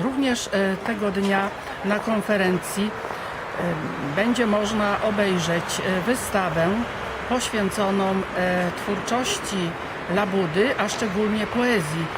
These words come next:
e, do Ewanielsko Spiwo. Obrazy namalowane przez artystów z Koła Pasji Twórczych przy Bibliotece Publicznej w Bolszewie. Tego dnia również mamy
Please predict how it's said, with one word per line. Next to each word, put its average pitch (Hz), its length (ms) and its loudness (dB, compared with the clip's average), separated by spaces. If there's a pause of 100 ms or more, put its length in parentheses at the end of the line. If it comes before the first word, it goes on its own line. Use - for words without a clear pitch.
(320)
e, 170 180 0
do 190 160 2
Ewanielsko 180 760 0 (260)
Spiwo. 175 360 -2 (380)
Obrazy 240 420 2
namalowane 202 800 2
przez 196 320 -2 (100)
artystów 196 580 -2
z - 40 -10
Koła 190 260 0
Pasji 185 500 -4 (280)
Twórczych 208 480 -4
przy - 260 -4
Bibliotece 170 640 -2 (120)
Publicznej 170 540 -4 (340)
w 175 140 -4
Bolszewie. 160 760 -2 (540)
Tego 254 260 2
dnia 208 420 2
również 196 680 0 (220)
mamy 175 460 0